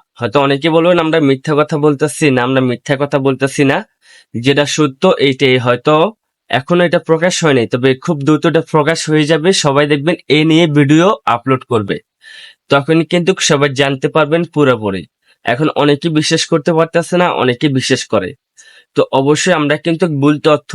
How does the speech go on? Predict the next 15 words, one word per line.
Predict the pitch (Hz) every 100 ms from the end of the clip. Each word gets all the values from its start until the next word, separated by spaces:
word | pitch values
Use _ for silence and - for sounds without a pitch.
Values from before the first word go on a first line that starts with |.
| 147
দিই | 151
না, | 165
আমরা | 117 127 143
সঠিক | - - 131 160 156
তথ্য | 160 143 - 160
দেওয়ার | 147 160 160
চেষ্টা | 151 143 - 151
করি | 160 165
বন্ধুরা। | 147 131 135 151 - -
আমরা | 127 127 139
কিন্তু | 139 151 170 -
আপনাদেরকে | 123 127 127 143 131 160
নিয়ে | 165 175
কাজ | 156 135 -
করি, | 139 143